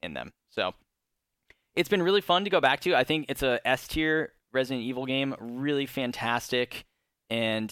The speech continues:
I, I'm loving it. So I'm really enjoying my time going back to that before R E four Remake comes out. So the goal is to try to finish that, all the D L Cs, uh, by the twenty-fourth of this month. Then, really quickly,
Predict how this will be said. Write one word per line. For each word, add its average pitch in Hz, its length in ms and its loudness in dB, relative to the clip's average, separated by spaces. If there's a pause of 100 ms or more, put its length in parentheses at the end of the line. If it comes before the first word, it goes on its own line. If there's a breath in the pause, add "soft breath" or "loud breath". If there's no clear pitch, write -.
I, 110 280 2
I'm 113 180 0
loving 120 240 2
it. 127 240 -2
So 120 100 0
I'm 110 360 0
really 135 240 0
enjoying 123 280 -2
my 113 120 -2
time 113 320 -2
going 110 220 -4
back 107 180 0
to 110 100 -10
that 104 320 -2
before 107 500 -6 (380 soft breath)
R 113 120 2
E 110 40 -2
four 107 160 -2
Remake 104 300 -4
comes 104 180 -6
out. 101 220 0
So 120 80 -8
the 117 60 -6
goal 160 340 4
is 135 140 -4
to 123 100 -6
try 139 180 4
to 139 60 2
finish 135 260 -4
that, 113 340 2
all 123 180 -2
the 120 80 -4
D 117 100 -4
L 117 100 0
Cs, 110 400 -10 (240)
uh, 101 220 -2
by 107 180 -4
the 107 100 -6
twenty-fourth 104 560 -8
of 82 120 -10
this - 400 -8
month. 98 280 -6 (1500)
Then, 214 320 4
really 190 200 4
quickly, 208 420 0